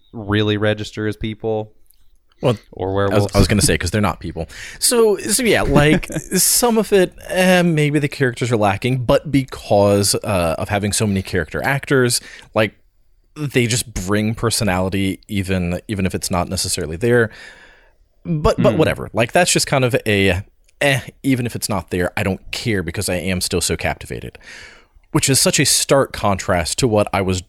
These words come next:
Speaker 2: just saying in our last two reviews about Avatar and It Follows, but that's neither here nor there.
Speaker 1: Yeah, it's wild to me that
Speaker 2: <clears throat>
Speaker 1: you, that you <laughs> feel the exact
Speaker 2: Well,
Speaker 1: opposite about this movie.
Speaker 2: it's because,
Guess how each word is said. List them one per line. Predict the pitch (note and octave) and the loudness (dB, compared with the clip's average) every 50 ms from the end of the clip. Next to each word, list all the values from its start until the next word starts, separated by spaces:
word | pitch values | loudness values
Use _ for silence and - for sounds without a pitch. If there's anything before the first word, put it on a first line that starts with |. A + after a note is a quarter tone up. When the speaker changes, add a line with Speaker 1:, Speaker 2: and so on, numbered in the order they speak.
| _ | _
Speaker 2:
just | - - - B2+ C#3+ C3+ - - | -6 -4 0 2 4 4 4 4
saying | - B2 G#2 F#2+ F2+ F2 F#2 | 2 2 2 2 0 0 -2
in | - G#2+ G2 | -2 0 2
our | F#2+ F#2 | 2 2
last | F2+ F#2 F2+ E2+ - - | 2 2 2 0 0 -2
two | - - G2 F2 | -4 -4 -2 -2
reviews | E2+ D#2+ - F2+ E2 D#2+ D#2 D2 D2 - - - | -4 -4 -4 -4 -4 -4 -4 -4 -6 -6 -6 -4
about | F#2 - D#2 D#2 D2+ - | -2 -2 0 0 0 -2
Avatar | - E2+ E2 F2 - - F2+ F2 D#2+ - - | -2 -4 -4 -4 -4 -2 -2 -2 -2 -2 -4
and | - E2+ | -4 -6
It | D#2+ - - | -6 -4 0
Follows, | - D3+ D3+ D3+ D3 C#3 C#3+ C3+ - - - _ _ _ _ _ _ _ _ _ _ - | 2 2 4 4 4 4 4 2 0 -4 -10 _ _ _ _ _ _ _ _ _ _ 0
but | D3+ B2 A#2+ - _ _ _ _ _ - | 2 2 2 0 _ _ _ _ _ -16
that's | - - - A2 | -12 -8 -4 -4
neither | G2 F2+ F2 | -2 -2 -2
here | D#2 - F2+ | -4 -4 -4
nor | E2 E2+ D2 | -4 -4 -4
there. | C#2+ B1+ - - _ - - - - - - - - - _ _ _ | -4 -4 -6 -8 _ -18 -20 -20 -20 -20 -20 -20 -20 -20 _ _ _
Speaker 1:
Yeah, | - A#2+ A2 G2+ F#2 - | -2 0 0 0 -2 -2
it's | - B2 - - | -4 -4 -4 0
wild | - B2+ B2 A#2+ A#2 - | 2 2 4 4 4 4
to | F2+ G2+ | 4 2
me | G#2 G#2 G2 F#2+ | 2 2 2 0
that | F#2 G2 G2 F#2+ | 2 2 2 2
Speaker 2:
<clears throat> | - F3+ G2+ | 2 2 0
Speaker 1:
you, | G2 G2 F#2+ F#2+ G#2 A2 - - - _ - - - _ - - - | 0 -2 -2 -4 -6 -8 -10 -16 -20 _ -20 -20 -20 _ -10 -4 -2
that | A2 - - - | -2 -2 -2 -2
you | A2+ A2 G#2+ G#2+ A2 G#2 | -2 0 2 2 2 2
<laughs> | - - - - - - - - - - - | 2 0 -2 -6 -10 -12 -14 -16 -20 -8 -4
feel | - C3 A#2 | -2 -2 0
the | A#2+ A#2+ | 0 -2
exact | G#2+ G2 - G#2+ G#2+ G#2+ | -2 0 0 0 2 4
Speaker 2:
Well, | - E3+ D3+ | 4 4 2
Speaker 1:
opposite | - G#2 B2 G#2+ | 2 0 -4 -2
about | G2+ G#2+ G#2 F#2+ F#2 | 0 0 -2 -2 -2
this | G#2+ G#2 - | -4 -4 -2
movie. | G#2+ G#2 F#2 F#2+ G2+ D#3 F#3 | -2 -2 0 0 2 2 2
Speaker 2:
it's | F#3 - | 2 2
because, | - - G#3+ G#3 F#3+ - - - G#3 G3+ E3 C3+ G#2+ F#2 F2 F2 G#2+ B2+ - - - | 2 2 2 2 0 -2 -2 2 2 4 4 4 4 6 6 4 4 4 2 2 0